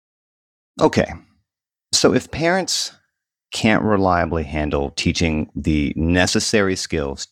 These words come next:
to their children, who should do that and who's gonna pay for it? And I ask because you even nod to this in the book. I think when you describe skill building, most people immediately think of school.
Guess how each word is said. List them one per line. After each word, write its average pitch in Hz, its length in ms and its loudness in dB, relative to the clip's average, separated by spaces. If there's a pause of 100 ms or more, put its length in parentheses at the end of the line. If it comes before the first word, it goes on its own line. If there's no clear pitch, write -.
(140)
to 110 280 0
their 85 300 0
children, 69 760 -6 (1120)
who 202 160 4
should 147 260 0
do 87 180 2
that 85 300 2
and 98 100 -6
who's 160 240 -4
gonna 135 220 2
pay 78 240 -4
for 67 320 -4
it? - 120 -10 (100)
And 107 100 2
I 131 100 2
ask 143 300 0
because 95 600 -2 (280)
you 101 160 2
even 82 420 0
nod 82 300 0
to 82 80 -4
this 78 180 -4
in 76 80 -4
the 78 80 -2
book. 92 320 0
I - 60 0
think - 260 -2 (1040)
when 110 160 6
you 104 80 2
describe 123 560 0
skill 95 380 -2
building, 71 480 -6
most 90 340 2
people 78 540 -2 (100)
immediately 85 640 2
think 76 420 -4
of 85 160 2
school. - 680 -2